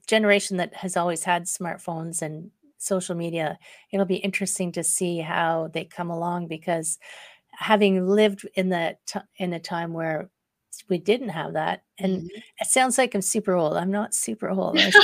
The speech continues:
Speaker 1: just like,
Speaker 2: <laughs>
Speaker 1: it's
Speaker 2: No, listen,
Speaker 1: so
Speaker 2: I lived through that too. <laughs>
Speaker 1: it's still relatively new.
Speaker 2: Yeah.
Speaker 1: Um,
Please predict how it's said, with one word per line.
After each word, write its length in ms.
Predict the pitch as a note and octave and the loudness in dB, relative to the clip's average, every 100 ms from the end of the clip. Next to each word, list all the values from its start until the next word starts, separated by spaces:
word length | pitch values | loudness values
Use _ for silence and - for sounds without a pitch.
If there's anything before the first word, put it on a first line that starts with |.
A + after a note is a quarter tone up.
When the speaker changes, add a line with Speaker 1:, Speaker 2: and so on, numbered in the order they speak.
| G4+ | 8
Speaker 1:
just 140 | - - | 0 2
like, 160 | - - - - - | 2 2 -6 -6 -10
Speaker 2:
<laughs> 240 | - - | -6 6
Speaker 1:
it's 240 | G#3+ - | 6 6
Speaker 2:
No, 200 | G#3+ C4+ F#4 | 0 8 10
listen, 240 | F#4+ D#4 E4 | 10 10 10
Speaker 1:
so 20 | |
Speaker 2:
I 140 | E4+ E4 F4+ | 10 8 4
lived 120 | F4+ | 4
through 120 | F4 | 6
that 240 | E4 D#4 - | 8 8 6
too. 360 | F4+ - D4+ C#4+ - | 0 4 6 6 6
<laughs> 280 | F#4 - | 6 8
Speaker 1:
it's 140 | G4 - | 6 8
still 200 | F#4+ F4 | 10 12
relatively 600 | D#4 E4+ D4+ D#4+ C#4+ C#4 | 12 12 10 8 10 10
new. 400 | C4 C#4 G3+ G#3 G#3 - - - - | 12 12 12 10 6 -12 -20 -14 6
Speaker 2:
Yeah. 340 | G#3 G3+ | 10 10
Speaker 1:
Um, 40 | G3 | 10